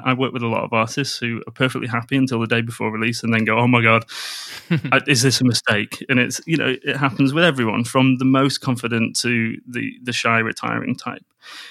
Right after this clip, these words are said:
Speaker 1: But what I'm interested in, uh, understanding is any kind of, any inkling in how an artist should develop a confidence, an egoless confidence, 'cause I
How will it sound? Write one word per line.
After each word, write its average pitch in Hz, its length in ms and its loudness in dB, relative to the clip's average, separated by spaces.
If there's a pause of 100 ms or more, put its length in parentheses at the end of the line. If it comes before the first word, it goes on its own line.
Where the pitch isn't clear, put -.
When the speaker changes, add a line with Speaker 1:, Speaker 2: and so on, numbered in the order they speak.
(180)
Speaker 1:
But 127 320 0
what 143 240 2
I'm 139 220 6
interested 131 500 0
in, 117 180 0
uh, 123 80 -10 (140)
understanding 127 540 4
is 123 120 -2
any 131 220 6
kind 120 260 2
of, 107 180 0 (680)
any 143 260 4
inkling 123 400 4
in 113 200 2
how 127 340 2
an 120 80 4
artist 113 500 -4
should 117 380 -6
develop 123 460 0 (420)
a 120 40 -12
confidence, 117 720 0
an 120 140 0 (100)
egoless 135 540 2
confidence, - 580 -4
'cause 127 160 -10
I 123 60 -2